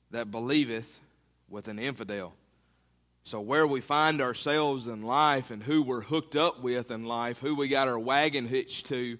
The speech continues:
in life, we should be careful. And we should take evaluation of who we're, who we're hanging around.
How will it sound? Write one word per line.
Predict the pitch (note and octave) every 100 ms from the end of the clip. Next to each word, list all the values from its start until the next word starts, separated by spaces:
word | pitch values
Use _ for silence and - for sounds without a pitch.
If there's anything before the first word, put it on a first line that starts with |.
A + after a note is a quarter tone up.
| - _ _ -
in | A2+ A2+
life, | B2+ D3 C3 A#2 -
we | A#2+ B2
should | - D3
be | C3+ B2
careful. | - D#3 D#3+ A2 F2+ _ _ _ _ _ -
And | G2
we | G#2
should | B2+ A2+
take | C#3 C3
evaluation | A#2+ C#3 D3 C#3 B2+ C#3+ F3 C3+ B2
of | A2
who | C3+ D3
we're, | C3+ B2+ A2+
who | C3 D3+
we're | C#3
hanging | C3 D3+ D3 B2+
around. | B2 D3 C#3+